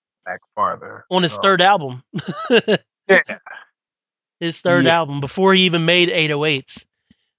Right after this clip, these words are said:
Speaker 2: let alone
Speaker 1: Top
Speaker 2: My Beautiful Dark Twisted Fantasy.
Speaker 1: Top five.
Speaker 2: All right. So, did you see Civil War?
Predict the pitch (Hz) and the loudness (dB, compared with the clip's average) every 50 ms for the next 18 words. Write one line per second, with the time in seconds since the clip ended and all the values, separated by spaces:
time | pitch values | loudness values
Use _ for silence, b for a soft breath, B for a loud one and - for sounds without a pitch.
0 | _ _ - 160 160 160 156 165 165 160 151 143 139 135 127 143 139 139 - 147 | _ _ -2 0 0 2 2 4 2 2 2 0 -2 -4 -4 -6 -8 -6 -8 -8
1 | 135 135 127 123 - - 131 117 - - 101 - 123 117 113 139 - - - 165 | -6 -4 -6 -6 -6 -10 -12 -12 -12 -16 -12 -12 -10 -10 -12 -14 -16 -20 -20 -20
2 | _ _ _ _ b b b b b b b b b b 139 123 - - - - | _ _ _ _ b b b b b b b b b b -6 -6 -6 -8 -14 -14
3 | 85 - _ _ _ _ _ _ _ _ _ _ _ _ - 156 170 185 180 165 | -14 -14 _ _ _ _ _ _ _ _ _ _ _ _ -4 0 2 4 4 4
4 | 156 135 127 135 - - - B B B B B B B B - - - 175 165 | 2 0 -2 -6 -8 -10 -8 B B B B B B B B -12 -4 0 2 2
5 | 160 156 147 143 143 139 135 _ _ _ _ _ _ _ _ _ _ _ _ - | 2 2 0 0 -4 -6 -10 _ _ _ _ _ _ _ _ _ _ _ _ -16
6 | 139 120 143 143 - - - 185 175 175 170 165 160 - _ _ - - - 170 | -12 -10 -10 -8 -8 -2 0 2 2 2 2 -2 -4 -10 _ _ -16 -8 -6 -4
7 | 151 151 147 147 147 147 127 110 104 - - | -2 -2 -2 -2 -2 -2 -4 -6 -8 -14 -20